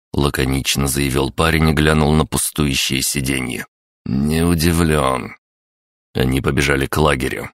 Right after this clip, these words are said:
быстро произнёс я, открыв дверь и выпрыгнув из машины.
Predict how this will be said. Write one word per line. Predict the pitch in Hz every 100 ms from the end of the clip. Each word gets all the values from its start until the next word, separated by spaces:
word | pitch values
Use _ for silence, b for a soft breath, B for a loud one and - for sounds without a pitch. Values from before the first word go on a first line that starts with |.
| -
быстро | - 78 - 76
произнёс | 69 73 71 73 -
я, | 73 73
открыв | 71 - 73 69
дверь | 69 76 76
и |
выпрыгнув | 73 76 73 71 78 -
из | 76
машины. | 73 71 76 69 55